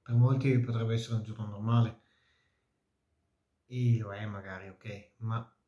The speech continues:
questo giorno qui, il primo dicembre, un anno fa,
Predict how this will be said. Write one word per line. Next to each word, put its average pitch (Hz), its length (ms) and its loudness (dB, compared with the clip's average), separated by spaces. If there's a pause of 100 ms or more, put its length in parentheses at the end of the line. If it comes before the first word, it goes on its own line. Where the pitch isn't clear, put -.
(140)
questo 143 320 -2
giorno 127 240 2
qui, 120 520 0
il 117 140 -12
primo 120 200 0
dicembre, 110 500 0
un 139 200 0
anno 120 200 6
fa, 110 420 -4